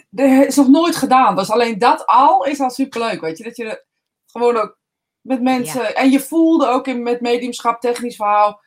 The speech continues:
Speaker 1: of je in de zaal moest zijn. Of dat je
Speaker 2: Echt?
Speaker 1: online moest zijn. Ja, dat is echt heel grappig. Dat is
Speaker 2: Dat is
Speaker 1: natuurlijk ook
Speaker 2: leuk.
Speaker 1: nieuw voor de spirituele wereld, dit.
Speaker 2: Ja, precies, ja.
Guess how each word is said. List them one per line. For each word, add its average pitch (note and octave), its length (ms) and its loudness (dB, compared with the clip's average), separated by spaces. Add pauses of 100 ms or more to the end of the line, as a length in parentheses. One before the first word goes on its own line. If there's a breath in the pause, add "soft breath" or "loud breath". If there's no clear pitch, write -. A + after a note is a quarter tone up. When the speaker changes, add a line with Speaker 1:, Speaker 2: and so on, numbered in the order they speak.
(140)
Speaker 1:
of F#3+ 180 -8
je C4 60 -2
in C4 80 0
de A#3+ 80 -6
zaal F#3+ 300 2
moest G3 140 -14
zijn. F3 380 -6 (720)
Of F#3 100 -16
dat A#3 160 0
je B3 80 -4
Speaker 2:
Echt? - 140 0
Speaker 1:
online C4+ 200 4
moest B3+ 140 -2
zijn. G#3+ 220 -2
Ja, B3+ 100 0
dat D4 100 -2
is - 60 -12
echt - 220 -2
heel E4+ 240 -2
grappig. D#4+ 380 0
Dat - 100 -16
is - 100 -20 (120)
Speaker 2:
Dat C#4+ 100 -6
is C#4+ 60 -10
Speaker 1:
natuurlijk F4 320 0
ook D4+ 60 2
Speaker 2:
leuk. E4 140 0
Speaker 1:
nieuw F#4 260 -2
voor D#4 100 -6
de C#4 60 -2
spirituele B3+ 500 -4
wereld, F#4 320 -6
dit. D#3 340 -12 (1120)
Speaker 2:
Ja, C#4 300 -2 (240)
precies, D4+ 360 -14
ja. C3 300 -10